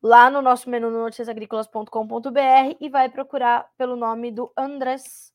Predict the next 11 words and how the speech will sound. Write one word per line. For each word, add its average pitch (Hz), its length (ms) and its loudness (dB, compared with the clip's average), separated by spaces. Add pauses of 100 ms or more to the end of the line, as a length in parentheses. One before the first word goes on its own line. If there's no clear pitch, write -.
(760)
Padilha, 220 720 -2 (100)
tá? 220 360 -4
Do 269 160 -12
Rabobank. 220 520 -6 (1600)
Vale 247 180 8
a 269 60 2
pena 269 220 0
você 262 300 -6
recuperar 254 400 -2
essa 247 140 -4
entrevista, 247 600 -6